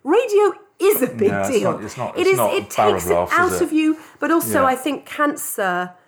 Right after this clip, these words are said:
Speaker 1: uniquely takes away your confidence in yourself and in the world around you. So attempting to go, "I'm fine, it's fine, I'm back to work, everything's groovy," I then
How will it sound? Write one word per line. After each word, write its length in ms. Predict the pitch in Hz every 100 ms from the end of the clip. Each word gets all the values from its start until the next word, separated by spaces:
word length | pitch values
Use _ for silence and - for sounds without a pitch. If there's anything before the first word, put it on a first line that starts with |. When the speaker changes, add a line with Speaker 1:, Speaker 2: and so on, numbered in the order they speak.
| _ _ _ _ -
Speaker 1:
uniquely 800 | 226 240 240 277 277 - 214 190
takes 500 | - 226 208 208 -
away 380 | 208 196 190 190
your 380 | 185 190 185 185
confidence 880 | - 233 208 - 185 185 180 - -
in 240 | 196 196 180
yourself 720 | 190 180 175 175 175 170 170 _ _ _ _ _ _ _ _ _ - - - 208 180 170
and 180 | 156 175
in 240 | 185 175 170
the 80 | 170
world 320 | 180 170 165
around 500 | 156 170 165 160 143
you. 280 | 85 - - _ -
So 240 | - 202
attempting 680 | 202 - - 330 277 262 226
to 100 | 196
go, 320 | 190 185 185 - -
"I'm 260 | 392 480 403
fine, 380 | 254 226 214 -
it's 300 | 415 415 -
fine, 320 | 220 196 190 -
I'm 180 | 359 302
back 200 | 180 -
to 100 | 190
work, 360 | 190 190 190 -
everything's 480 | - 285 247 202 185
groovy," 840 | - 190 175 143 165 57 71 190 - _ - - _ -
I 160 | 226
then 580 | 220 269 254 240 240 233